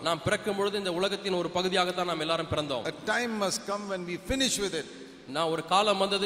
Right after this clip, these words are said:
Speaker 1: இந்த உலகத்தை நாம் மு-, மு-, முடித்து விட்டோம்.
Speaker 2: And the only way to finish with it is to die to it.
Speaker 1: இந்த உலகத்தோடு கூட நமக்கு இருக்கக்கூடிய உறவை முடிப்பது ஒரே வழி,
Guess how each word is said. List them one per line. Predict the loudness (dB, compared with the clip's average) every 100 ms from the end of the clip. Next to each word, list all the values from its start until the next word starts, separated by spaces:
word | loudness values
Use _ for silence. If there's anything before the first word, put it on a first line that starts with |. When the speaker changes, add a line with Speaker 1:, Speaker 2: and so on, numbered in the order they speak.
| 0
Speaker 1:
இந்த | 0
உலகத்தை | 0 -2 -2 -2
நாம் | 0 2
மு-, | 0 -2 -2
மு-, | 0 0
முடித்து | 0 0
விட்டோம். | 0 0 -2
Speaker 2:
And | 0
the | 0
only | 0 0
way | -2 -2
to | -6
finish | -6 -6 -4
with | -6 -6
it | -8 -8
is | -6
to | -8 2 4
die | 4 2
to | -2 -2
it. | -4 -10 -16 -8 -2
Speaker 1:
இந்த | 0 2
உலகத்தோடு | 4 4 0 -2 0 2 0
கூட | 0 0 0
நமக்கு | -4 -6
இருக்கக்கூடிய | -6 -4 -2 -2
உறவை | 0 0 0
முடிப்பது | -2 -2 -2 0 0 0
ஒரே | 2 2
வழி, | 2 0